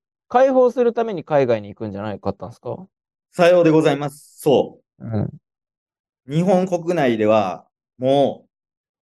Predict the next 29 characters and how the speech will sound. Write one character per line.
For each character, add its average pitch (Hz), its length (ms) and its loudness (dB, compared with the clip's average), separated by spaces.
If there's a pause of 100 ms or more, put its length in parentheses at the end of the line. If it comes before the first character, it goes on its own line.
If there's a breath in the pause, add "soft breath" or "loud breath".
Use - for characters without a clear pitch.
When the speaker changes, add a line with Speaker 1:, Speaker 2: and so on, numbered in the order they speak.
(240)
Speaker 2:
う、 156 80 -2
無 175 80 2
理 147 100 2
や 87 140 -4
と。 - 120 -20 (720)
Speaker 1:
う 107 60 -4
ん。 101 360 -4 (180)
Speaker 2:
こ 104 280 -10
う、 101 140 -20
解 185 200 2
放 165 180 -2
す 165 100 -12
る 156 120 -2
こ 147 80 -4
と 110 160 -2
は 85 340 -2
不 - 120 -20
可 160 200 0
能 113 160 -4
と 101 100 -8
判 104 300 -4
断 92 220 -4
し、 120 420 -4 (400 soft breath)
カ 165 160 -2
ン 185 160 2
ボ 190 120 4
ジ 190 200 0
ア 202 140 0
の、 214 340 0